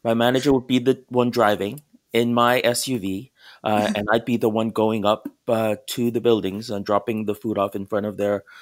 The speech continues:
Speaker 1: uh, apartment doors and then
Speaker 2: Whoa.
Speaker 1: texting them, telling them, "Hey, your food's outside."
Speaker 2: <laughs>
Speaker 1: Um, yeah, a-, and it was the, it was, it was, uh,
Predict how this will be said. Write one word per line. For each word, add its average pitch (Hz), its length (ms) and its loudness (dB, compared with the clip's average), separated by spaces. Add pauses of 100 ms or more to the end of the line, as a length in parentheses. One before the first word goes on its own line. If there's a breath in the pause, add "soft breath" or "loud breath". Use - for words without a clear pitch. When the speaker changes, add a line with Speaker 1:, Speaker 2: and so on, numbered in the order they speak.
(220 loud breath)
Speaker 1:
uh, 95 520 -4
apartment 101 400 -6
doors 101 400 0
and 95 160 -6
then 95 220 -6
Speaker 2:
Whoa. 95 240 -8
Speaker 1:
texting 101 400 -8
them, 95 380 -6
telling 101 280 -8
them, 92 260 -10
"Hey, 90 280 -8 (340)
your 110 80 -14
food's 98 300 -10
outside." 87 520 -6 (220)
Speaker 2:
<laughs> - 320 -12
Speaker 1:
Um, 104 440 -2 (760 soft breath)
yeah, 151 240 6
a-, - 200 4
and 175 160 0
it 196 100 0
was 190 280 2
the, 190 160 4
it 151 120 2
was, 170 580 2
it 175 120 4
was, 160 300 2
uh, 156 440 6